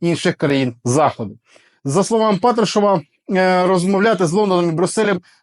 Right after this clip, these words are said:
нема про що. Патрушев певний, що керівництво Є С не може говорити від імені багатьох своїх членів,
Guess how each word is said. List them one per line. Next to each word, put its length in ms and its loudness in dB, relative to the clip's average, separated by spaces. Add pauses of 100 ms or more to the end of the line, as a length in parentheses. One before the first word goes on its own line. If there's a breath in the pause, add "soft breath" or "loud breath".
нема 260 0
про 200 0
що. 380 0 (340 loud breath)
Патрушев 440 0
певний, 280 0
що 200 -2
керівництво 500 0
Є 80 2
С 140 -2
не 100 -2
може 280 2
говорити 360 0
від 200 -4
імені 300 0
багатьох 380 -2
своїх 260 -2
членів, 300 -2